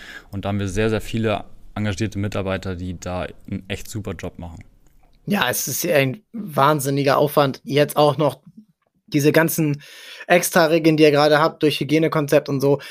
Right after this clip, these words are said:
Speaker 2: ähm, hatten wir alles schon auch mit, äh, Max und Miguel, die das angesprochen haben, was da alles gerade noch extra an, äh, Arbeit ist. Ähm,
Speaker 1: Genau,
Speaker 2: jetzt
Speaker 1: ja.
Speaker 2: zum, jetzt aber auch Richtung ins Sportliche und da sind wir natürlich auch, äh,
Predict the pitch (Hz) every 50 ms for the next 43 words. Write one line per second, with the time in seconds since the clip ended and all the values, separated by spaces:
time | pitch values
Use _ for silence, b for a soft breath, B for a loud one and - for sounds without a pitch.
0 | B B B B - 135 135 135 135 143 139 - - - 143 160 170 160 151 143
1 | 135 147 147 147 - - 156 147 139 135 139 - - 151 143 139 - 151 143 139
2 | 139 139 139 139 143 147 - - 156 147 143 131 143 143 147 147 143 147 139 -
3 | - - 139 151 151 143 - - 143 139 147 143 135 139 135 135 143 143 - 151
4 | 143 143 147 147 147 - 147 135 143 143 143 147 143 - - - - 160 160 -
5 | - - - - 139 135 135 131 123 - - - - 143 135 135 131 131 139 131
6 | 127 127 123 120 127 143 - B B B B B B B B 135 143 147 151 156
7 | 160 160 151 B B B B B B B - 151 185 220 220 202 - - 127 92
8 | - - 214 214 214 214 214 - - _ _ - - _ - - _ _ _ -
9 | - - 202 185 190 190 185 226 220 240 233 214 202 185 170 - - - 190 202
10 | 214 214 180 160 - 156 131 127 135 143 143 - 170 175 185 190 185 180 - -
11 | - _ _ - _ _ _ - - 165 - - - 175 170 160 160 165 180 160
12 | 147 175 160 - - 143 165 160 160 - - 143 143 143 143 143 139 139 -